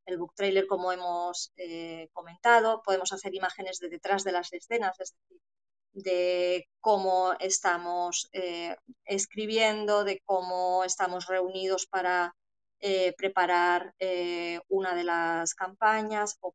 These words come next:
o, o mencionar algo sobre nuestros lectores beta o sobre nuestros correctores, etcétera.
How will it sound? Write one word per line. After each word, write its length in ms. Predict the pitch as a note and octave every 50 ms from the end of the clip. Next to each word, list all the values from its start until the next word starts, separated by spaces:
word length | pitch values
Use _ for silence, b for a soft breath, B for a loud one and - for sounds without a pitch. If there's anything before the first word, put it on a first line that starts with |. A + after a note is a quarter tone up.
| _ _ _
o, 520 | G3+ G3 - - G3 G3 F#3+ F#3 F3+ F#3 -
o 320 | F#3+ F#3+ F#3+ F#3 F#3 F3+ G3
mencionar 480 | F#3+ F#3 F#3 - G#3+ G3 F#3 F3+ F3
algo 220 | F3+ F3 F3 F3 F3
sobre 260 | - F#3+ E3+ E3+ F3
nuestros 320 | F3 E3 - - F3+ E3+
lectores 420 | E3 D#3+ - _ F3 F3 F#3+ G3+ A3
beta 280 | A3+ G#3+ G#3 G#3 G3
o 40 | F#3+
sobre 260 | F#3 G3 E3+ D#3 E3
nuestros 1000 | E3 E3+ E3 - - - F3+ F3 F3 F3 F3 F3 F3 F3+ F3+ F3 F3 F3+ - - -
correctores, 720 | - F#4 F#4 F#4 - _ - - G#3+ - G#3+ - G#3+ - -
etcétera. 460 | F#3 - - F3+ - - - - -